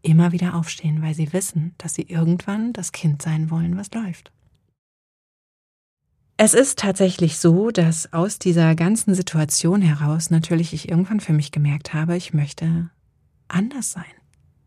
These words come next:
Ich möchte wieder Zugang dazu haben, mich leichter zu fühlen. Ich möchte Zugang dazu haben, mir selber im Klaren darüber zu sein, wer ich bin. Ich möchte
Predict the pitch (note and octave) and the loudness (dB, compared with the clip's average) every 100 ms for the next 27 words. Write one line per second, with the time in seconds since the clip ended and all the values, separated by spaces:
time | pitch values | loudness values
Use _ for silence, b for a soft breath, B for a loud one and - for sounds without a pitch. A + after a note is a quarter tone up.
0 | _ - - G3 - - A3+ D#3 D#3+ D#3 | _ -6 0 0 -2 -6 -4 -2 0 0
1 | F3+ - - A#3 B3 F#3 D#3 D3+ - D#3 | -2 -8 -8 -4 0 0 0 -4 -10 -12
2 | - F3+ G3 E3+ E3 B B B B - | -10 -6 0 0 0 B B B B 0
3 | F#3 - - D3+ G#3+ - D3 - D3 - | 0 0 0 0 0 -2 -4 -2 -6 -4
4 | D3+ D3+ - F3 F3+ D#3+ D#3+ D#3+ B B | -2 -2 0 0 0 -2 -2 -4 B B
5 | - - A3+ G#3+ D#3+ D#3+ D#3+ E3 D3+ E3 | -8 -4 0 2 4 4 2 0 2 0
6 | F3 G3+ F3 F3+ B B F3 E3+ E3 F3 | -2 0 0 -2 B B 4 6 6 4
7 | G3+ E3 E3 - F3 G#3 D#3 D3+ E3 E3+ | 2 0 -2 0 0 2 2 0 0 2
8 | E3 - D#3+ D#3+ E3 D#3+ E3 F3+ - F3 | 2 2 0 2 4 2 0 -2 0 4
9 | A3 F3+ D3+ E3+ E3 - D#3+ D#3 | 4 4 2 0 0 -2 -2 -2